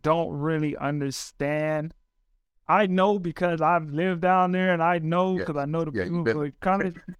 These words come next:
Speaker 1: if you can, just kinda explain that Polk County men-, mentality of, one,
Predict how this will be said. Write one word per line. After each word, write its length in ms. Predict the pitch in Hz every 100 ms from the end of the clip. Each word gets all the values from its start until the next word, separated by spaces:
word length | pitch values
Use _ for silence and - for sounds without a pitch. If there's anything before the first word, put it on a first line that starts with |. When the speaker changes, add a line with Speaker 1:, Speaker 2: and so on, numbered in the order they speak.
| -
Speaker 1:
if 200 | 165 156
you 120 | 202
can, 420 | - 208 196 180
just 160 | 160 139
kinda 260 | 180 175 156
explain 580 | 143 139 - 151 151
that 200 | 139 135
Polk 280 | - 151 147
County 340 | 139 139 139 131
men-, 360 | 131 131 127
mentality 720 | 131 127 - 139 131 123 120 - _ _ _ -
of, 380 | 131 127 117 - _
one, 640 | 139 143 214 220 160 151